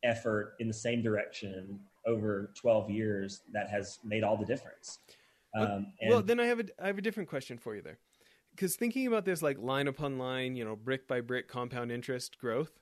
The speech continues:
Speaker 2: kind of thing, how do you
Speaker 1: Mm-hmm.
Speaker 2: deal with burnout? Or how do you,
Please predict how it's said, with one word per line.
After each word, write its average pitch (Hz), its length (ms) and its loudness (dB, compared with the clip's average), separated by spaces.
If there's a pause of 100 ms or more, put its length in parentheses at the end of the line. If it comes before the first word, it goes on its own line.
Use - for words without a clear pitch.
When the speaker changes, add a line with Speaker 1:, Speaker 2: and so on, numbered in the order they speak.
(200)
Speaker 2:
kind 156 140 -4
of 156 80 -8
thing, 190 240 -4 (680)
how 143 80 4
do 202 80 6
you 277 60 2
Speaker 1:
Mm-hmm. 262 80 2
Speaker 2:
deal 262 100 2
with 233 160 0
burnout? 143 480 0 (160)
Or 135 80 -4
how 165 240 -2
do 233 80 -2
you, 185 540 0